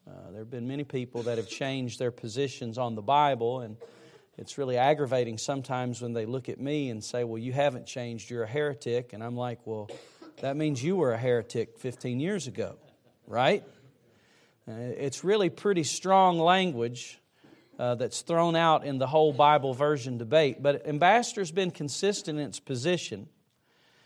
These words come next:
And, uh, I think there's a real need not only to reiterate it for you and for our faculty and from even me, myself, as the president, but I think it's very important for people to come away from this message understanding this.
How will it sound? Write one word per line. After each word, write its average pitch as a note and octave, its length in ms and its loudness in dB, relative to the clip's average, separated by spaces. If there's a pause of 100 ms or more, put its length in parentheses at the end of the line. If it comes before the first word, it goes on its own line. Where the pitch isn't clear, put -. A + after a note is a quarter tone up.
(360)
And, C#3 420 -2
uh, C3 120 4
I D#3 140 8
think G3 240 0
there's E3+ 220 0
a D3+ 60 -2
real F#3 200 4
need F3+ 340 2
not E3 220 6
only G3+ 300 2
to D3+ 120 0
reiterate E3 600 4
it - 100 -6
for - 180 -8
you E3 500 0
and C3 140 -6
for C#3 140 -2
our C3 140 2
faculty D#3+ 640 2
and C3+ 140 -6
from C#3 240 -6
even C#3+ 240 -4
me, D#3+ 160 -2
myself, D3 580 0
as A2 120 -8
the A#2 60 -12
president, C#3+ 640 4 (760)
but D#3 120 10
I E3 140 8
think G#3 260 0
it's D3+ 180 -2
very F#3 260 6
important E3+ 560 4
for C#3+ 120 -4
people F#3 360 -4
to C3+ 80 -2
come F3 240 0
away E3+ 260 6
from D3 160 -8
this D3+ 240 0
message E3 480 -2
understanding D#3+ 720 -2
this. D3+ 380 0